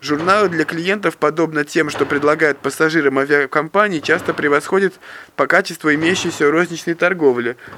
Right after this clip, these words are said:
поскольку их издатели пользуются услугами лучших авторов и фотографов, которые работают для таких изданий по договору.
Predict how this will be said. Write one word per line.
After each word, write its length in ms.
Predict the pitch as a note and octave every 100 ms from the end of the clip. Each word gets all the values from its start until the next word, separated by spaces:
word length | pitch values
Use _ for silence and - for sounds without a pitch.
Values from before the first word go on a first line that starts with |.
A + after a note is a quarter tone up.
| -
поскольку 360 | D3 E3+ E3 -
их 220 | A3 A#3+
издатели 580 | G3+ D#3+ D3 - B2+ B2 - - -
пользуются 340 | F3+ F3+ -
услугами 420 | D3+ F#3 G3+ F3+ D3+
лучших 460 | F3+ A3 F3 D#3+
авторов 460 | D#3+ F3+ F3 E3 E3+
и 40 |
фотографов, 640 | E3 E3+ D#3+ C#3 A#2+ A#2 A#2+ - - - - - - _ - - - -
которые 360 | - C#3+ F3 D#3
работают 420 | D3 F3+ F3+ F3
для 120 | D3
таких 340 | D#3 D3 F3+ F3
изданий 480 | D#3+ D3+ C#3+ B2+
по 100 | B2+
договору. 560 | C3+ C3+ D3+ D#3+ F3